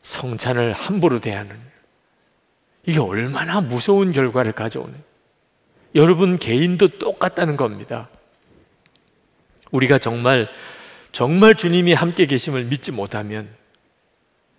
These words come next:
교회를 교회답게 만들고 성도들의 삶을 정말 복되게 하는 이 성찬 때문에 오히려 병들어 죽는 사람도 생기고 교회는 더 분열과 시험에 빠지게 된다는 거죠.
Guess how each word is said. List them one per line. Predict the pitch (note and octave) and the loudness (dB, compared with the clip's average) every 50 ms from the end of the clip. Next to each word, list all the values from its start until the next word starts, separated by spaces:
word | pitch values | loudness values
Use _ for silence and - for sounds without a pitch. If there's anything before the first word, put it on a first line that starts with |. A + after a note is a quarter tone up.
| _ _ | _ _
교회를 | - C3 C3 C#3 C#3 C3+ C#3 C#3 C#3 C3+ - | 0 2 2 4 4 4 4 2 2 0 -2
교회답게 | - A#2 A2+ B2+ C#3 - C#3+ C3 - E3+ D3+ | -2 0 4 4 4 4 4 2 2 0 -2
만들고 | C3 A#2+ A#2 A#2 B2 B2 A2+ A2 A#2+ B2 B2 A#2 A#2 - - - - _ _ _ _ | 0 -2 -4 -2 -4 -4 -2 -2 0 0 0 0 -2 -4 -10 -18 -20 _ _ _ _
성도들의 | - - E3+ F3+ G3 F3 G3 E3 F3+ E3 F3+ F#3 | -8 -6 -4 0 2 2 4 4 4 4 4 2
삶을 | D3+ - - D#3+ D#3+ D#3 E3+ E3+ D#3+ | 2 0 -2 -2 0 2 2 2 2
정말 | D3+ D3 D3 E3 F#3 G3 G#3+ F#3+ | 0 -2 -2 0 4 4 4 4
복되게 | - - G3 - - - G#3 F#3+ F3 D3+ | 6 4 4 4 6 4 4 6 6 4
하는 | B2 D3+ D3+ D#3+ D#3 E3+ | 4 4 2 2 0 2
이 | A#3+ G#3+ A3+ | 0 0 0
성찬 | - - - D3+ D3+ C#3+ - F#3 G#3 G#3 F3+ | 0 0 -4 -6 -6 -2 0 2 2 2 0
때문에 | - D#3+ C3+ A#2+ A#2+ A#2 A#2 | -2 -2 -2 -2 -4 -6 -4
오히려 | - A#2 A#2+ B2 A#2+ A#2 A2 A2 - - - - - _ _ | -2 -2 -2 0 0 -2 -4 -4 -8 -16 -20 -20 -20 _ _
병들어 | - C#3 B2+ C3+ C#3 C3 C#3+ C3 C3+ B2 | 0 2 2 2 2 0 0 2 2 0
죽는 | - C#3 C#3 C#3 C#3+ D3+ | -2 -6 -6 -4 -4 -2
사람도 | C3+ C#3+ B2+ B2+ B2+ A#2 A#2+ | 0 0 0 0 -2 -4 -6
생기고 | G#2+ C3+ C3+ C3 A2+ A2 G#2 A2+ A#2 A2+ A2+ A2 - - _ _ _ _ _ _ _ _ - | -6 -6 -6 -6 -6 -6 -4 -2 -2 -2 -2 -4 -6 -14 _ _ _ _ _ _ _ _ -4
교회는 | C3 A#2 A#2 A#2 A#2 A2+ A2+ A2+ A2+ A2 - - - _ | -2 0 0 0 0 -2 -4 -6 -8 -12 -16 -20 -20 _
더 | - - - - - - F3 D#3+ | -12 -10 -8 -8 -6 -6 -6 -8
분열과 | - - F#3 E3+ E3 D#3+ D3+ C3+ - C#3 | -4 -4 -2 0 0 0 0 -2 -4 -6
시험에 | B2+ - - D3 C#3 C3 B2+ C3 B2+ | -6 -6 -4 -4 -4 -4 -4 -6 -8
빠지게 | B2 - - - C#3+ D3+ D#3 D3+ D3 | -8 -6 -6 -6 -6 -6 -6 -6 -6
된다는 | - - B2 B2+ B2+ B2 C3 D3+ D#3 | -8 -8 -12 -12 -12 -14 -14 -14 -16
거죠. | - - - - - - | -18 -20 -20 -20 -20 -20